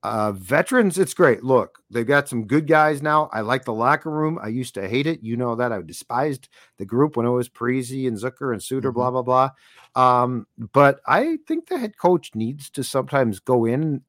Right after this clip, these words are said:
Speaker 1: close the door himself, and say, "Here's what you didn't do well, and you're going to improve," without saying, "I'm going to leave it to Jared Spurgeon." You know, the whole thing of Spurgeon's always calm. Sometimes I don't want calm. Sometimes I want a coach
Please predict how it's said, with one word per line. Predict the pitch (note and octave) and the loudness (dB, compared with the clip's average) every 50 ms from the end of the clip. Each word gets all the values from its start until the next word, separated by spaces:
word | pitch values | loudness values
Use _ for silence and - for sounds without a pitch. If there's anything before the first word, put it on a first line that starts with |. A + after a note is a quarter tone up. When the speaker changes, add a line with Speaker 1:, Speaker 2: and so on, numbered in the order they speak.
| _ _ | _ _
Speaker 1:
close | - - C#3 C#3+ C3+ - | -2 2 2 2 2 2
the | C3+ | 0
door | B2 B2 B2 | 2 2 2
himself, | B2 A#2+ G#2 - - A#2+ B2 D3 D#3+ - - | 2 0 -2 -2 -2 0 0 0 0 -2 -6
and | A2 G2+ | -8 -8
say, | - - B2 A#2 A2+ A2+ A2+ A2 G#2 - _ _ _ _ _ _ _ _ _ | -4 -4 -2 -2 0 0 0 -2 -4 -6 _ _ _ _ _ _ _ _ _
"Here's | _ _ F#3+ A3+ B3+ A3+ A#3 | _ _ -4 -4 -4 -2 -4
what | B3 - | -4 -4
you | G#3 E3+ | -2 -2
didn't | D#3+ D#3+ D#3 D3 C#3 | -2 -2 -2 -2 -2
do | C3 C3+ C3+ C3+ | 0 0 0 2
well, | B2+ C3 C3 B2+ B2 B2 B2 A#2+ A#2 A#2+ - | 2 4 4 6 6 6 6 4 2 0 0
and | A#2 A2+ A2+ | -2 -2 -2
you're | A2 G#2+ | -2 -2
going | G2+ A2+ A#2+ A#2+ A#2+ A#2 | 0 0 2 2 2 0
to | - B2 A#2 | -2 -2 -4
improve," | G#2+ F#2 - - - A2+ A#2 A#2+ B2 C3 C#3+ D3+ C#3+ - _ _ _ _ - | -4 -4 -6 -4 -2 0 2 2 2 0 0 -4 -6 -12 _ _ _ _ -4
without | A2 A#2 C3+ D3 D3 C3+ - | 0 4 6 6 4 4 0
saying, | - - C3 B2 A#2+ A#2+ A#2+ A#2 A2 - | -2 0 2 2 2 2 0 -2 -4 -2
"I'm | C#3+ F#3 G#3 G3 | -2 -2 -2 0
going | F#3+ F#3 E3+ D3+ | 0 -2 -2 -2
to | C3+ A#2 | -4 -4
leave | A#2+ C#3 D#3 C#3+ D3 | -2 -4 -4 -4 -6
it | C#3 - | -8 -8
to | - G#2 | -8 -10
Jared | F2+ E2+ - - C#3 C#3 C#3+ C3+ A#2+ | -10 -8 -4 -2 0 2 2 0 -2
Spurgeon." | - - - - G#2 F#2+ G2+ E2+ - F2 E2 F2+ | -4 -10 -12 -10 -8 -8 -10 -10 -14 -16 -10 -6
You | A2+ C3+ | -2 0
know, | D3+ D3+ | 2 2
the | D#3 D3 | 4 4
whole | F#3 G#3 E3+ | 2 2 2
thing | C3+ E3+ D#3+ | 0 -2 -2
of | C#3 A#2 | -2 -4
Spurgeon's | - - - - B3 C4 G#3 G#3+ F3 C#3+ | -6 -10 -4 -2 -2 0 0 -2 -2 0
always | F3+ E3+ D#3 D3 C3+ - | 0 2 2 0 -2 -4
calm. | - - D3+ C#3+ C#3 B2+ G#2 - _ _ _ _ _ | -2 0 2 2 4 2 0 -4 _ _ _ _ _
Sometimes | - - G#3+ G#3+ - C4 C4+ A#3 | -4 -2 -2 0 0 -2 0 2
I | B3 A#3+ A#3 | 2 2 2
don't | A#3 A3+ G3+ | 2 2 4
want | F#3+ G#3 A#3+ A#3 | 2 0 0 -2
calm. | - - G#3+ G3 F3 C#3+ A2+ F2+ _ _ _ _ _ _ | -4 -2 -2 -2 -2 -4 -6 -8 _ _ _ _ _ _
Sometimes | - - F3 F#3+ F#3+ A#3 A#3 A3+ F#3+ | -2 0 2 2 4 2 2 2 2
I | G3+ G3+ | 2 2
want | G3+ G3+ G3 | 2 2 2
a | F#3+ | 0
coach | F3 - - F#3 G#3 A3 - - - - - | 0 0 2 2 2 0 -2 -6 -12 -12 -14